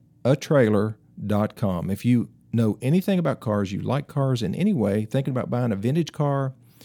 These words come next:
just want to see what the market's like, go to bring a trailer dot com and you will find out. They've got, let's see how many auctions going on right now.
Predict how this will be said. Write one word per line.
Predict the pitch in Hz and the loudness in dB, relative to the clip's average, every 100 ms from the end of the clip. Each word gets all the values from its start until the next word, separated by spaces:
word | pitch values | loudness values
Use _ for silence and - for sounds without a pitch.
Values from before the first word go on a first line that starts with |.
| - - - | -20 -20 -4
just | 196 - | -2 0
want | 151 | -2
to | 139 | 0
see | 151 | 0
what | 120 | 0
the | 101 | 2
market's | 101 101 101 - | 0 0 -4 -6
like, | 98 104 | -6 -2
go | |
to | 117 | -2
bring | 110 107 | -2 -2
a | |
trailer | - 98 92 | -2 -2 -2
dot | 92 - | -4 -6
com | 98 92 | -4 -4
and | 90 95 | -4 -2
you | 147 | -2
will | - | -4
find | - 117 123 | -4 -4 -2
out. | 110 - | -4 -4
They've | - 120 | -4 -2
got, | 117 - | -4 -4
let's | 113 - | -10 -10
see | - | -10
how | 107 | -8
many | - - | -8 -10
auctions | - - - - | -12 -16 -18 -14
going | 65 50 - | -12 -10 -12
on | - | -12
right | - - | -14 -14
now. | - | -16